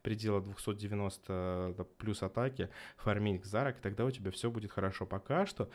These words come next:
до этого уровня, если ты не достигнешь, ты уверенный среднячок, начиная от двухсот сорока пяти, заканчивая двухсот семидесяти пяти атаки в Кутуме. В Кутуме поп-, попрошу. Вот, соответственно, это всё ещё уверенный тр-, среднячок. Гораздо больше ты уже будешь на,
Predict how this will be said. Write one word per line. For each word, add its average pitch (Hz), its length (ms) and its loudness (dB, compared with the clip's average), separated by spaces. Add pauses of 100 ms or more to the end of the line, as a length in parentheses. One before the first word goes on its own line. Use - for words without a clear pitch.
(200)
до 110 80 4
этого 110 240 4
уровня, 110 280 2
если - 180 -4
ты 104 100 -2
не 104 100 2
достигнешь, 131 440 0
ты - 100 -4
уверенный 120 380 0
среднячок, 104 560 -2 (260)
начиная 107 300 2
от 95 40 0
двухсот - 300 -6
сорока 110 260 -2
пяти, 113 260 -4
заканчивая 117 460 0
двухсот 101 300 -2
семидесяти 104 420 2
пяти - 240 -4
атаки 98 400 2
в - 220 -6
Кутуме. 110 540 4 (520)
В - 140 -18
Кутуме 113 400 2
поп-, 92 320 -4 (180)
попрошу. 95 500 -2 (520)
Вот, 98 280 2
соответственно, 123 480 -2
это 143 220 0
всё 123 240 2
ещё 117 240 0
уверенный 104 440 2 (160)
тр-, 98 260 -6
среднячок. 95 640 -4 (760)
Гораздо 117 500 2
больше 135 400 0 (380)
ты 107 80 0
уже 113 160 2
будешь 107 360 -2
на, 95 440 2